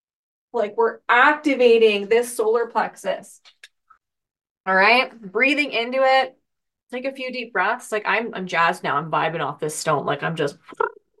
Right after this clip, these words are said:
here we go. Can you feel the shift? I swear I haven't had anything to drink other than, like, water and the almond milk latte. Like, it wasn't even anything. There wasn't even coffee in it. In fact, I think it was, like, a, I think I put a scoop of,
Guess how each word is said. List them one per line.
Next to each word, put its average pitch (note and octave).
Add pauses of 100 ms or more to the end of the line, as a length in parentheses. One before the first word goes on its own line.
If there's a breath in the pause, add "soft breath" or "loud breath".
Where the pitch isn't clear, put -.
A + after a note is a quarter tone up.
(300)
here A3+
we B3
go. F#3+
Can G3+
you G#3+
feel G#3
the C#4+
shift? -
I G#3+
swear G#3
I F#3
haven't G3
had G#3+
anything F#3
to F#3+
drink E3 (240 loud breath)
other E3+
than, E3
like, D#3
water D#3+ (220 loud breath)
and F3
the -
almond D3+
milk C#3+ (520)
latte. D#3
Like, F3
it -
wasn't F3+
even E3+
anything. D#3+
There E3+
wasn't F#3+
even E3+
coffee F3
in -
it. - (560)
In E3+
fact, D#3+
I D#3+
think F3
it F#3
was, E3+
like, E3
a, C#3
I -
think G3+
I G#3
put F3
a E3
scoop -
of, D3+